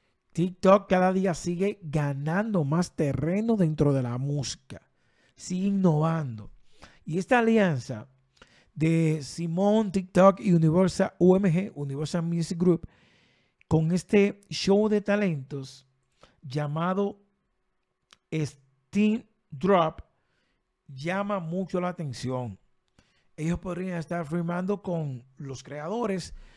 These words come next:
con Republic Records o Universal Music Group. Así lo dice su presidente, así lo dice Simón, que estarían grabando con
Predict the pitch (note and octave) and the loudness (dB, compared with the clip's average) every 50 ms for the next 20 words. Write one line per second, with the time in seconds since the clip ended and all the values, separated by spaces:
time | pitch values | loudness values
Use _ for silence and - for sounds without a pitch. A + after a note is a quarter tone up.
0 | _ _ _ _ _ - D#3+ D#3 D#3+ E3 D#3 - - - - F3 F#3 F#3+ F#3+ F3 | _ _ _ _ _ 0 0 0 2 0 -2 -4 -4 -2 0 2 4 6 6 6
1 | E3 G3 G#3 G#3 G#3 - F3 E3+ D3+ C3 - - - G3+ A3+ G3+ F#3+ G#3 A3 - | 6 4 4 2 0 -2 -4 -4 -4 -6 -8 -10 -8 -2 0 4 4 4 4 2
2 | _ _ F#3 F3+ E3+ D#3+ D#3+ D#3 D3 C#3 E3 F3+ F#3 E3 - - F#3 F#3+ G3+ - | _ _ 0 0 2 2 0 -2 -2 -2 -2 -2 -2 -2 -2 -4 -4 -4 -6 -10
3 | _ _ _ _ _ _ _ _ _ D3 D3 E3+ F3 - - F#3+ E3+ D#3 E3 E3 | _ _ _ _ _ _ _ _ _ 0 2 2 2 2 2 0 -2 2 4 6
4 | F3+ F3 D3+ D3+ - - - _ _ _ _ _ - A#2+ G2+ B2+ D#3+ F3 F3 F3+ | 6 6 6 2 -2 -10 -20 _ _ _ _ _ -16 -14 -12 -10 -8 -8 -6 -6
5 | D#3 F#3 F3+ - F3+ D#3+ - - C#3+ - - C3+ C3 D#3 F3 F3+ F#3 F3 E3+ C#3+ | -6 -6 -6 -8 -8 -6 -6 -6 -6 -8 -10 -10 -10 -10 -8 -8 -10 -10 -12 -14
6 | - - D3+ D#3+ D#3+ E3+ D#3 - E3 C#3+ - D3+ C3 C3 D3+ F3 F#3 F#3+ F#3 F3 | -14 -12 -12 -10 -8 -8 -10 -10 -12 -12 -12 -10 -8 -4 -2 0 0 0 -2 -4
7 | E3+ - _ _ _ _ _ _ _ _ _ _ _ _ _ _ _ _ _ - | -6 -12 _ _ _ _ _ _ _ _ _ _ _ _ _ _ _ _ _ -20
8 | - _ _ _ _ _ - D#3 C3 - D3+ C#3+ C#3+ D#3+ F3 F3 E3 D#3+ D3+ D3+ | -20 _ _ _ _ _ -8 -8 -6 -6 -6 -4 -4 -4 -4 -4 -4 -4 -4 -4
9 | D#3+ E3+ F3 F3 E3+ D3+ - - D3+ D3 C#3+ C3+ B2 | -4 -4 -4 -6 -6 -6 -8 -8 -8 -8 -8 -10 -12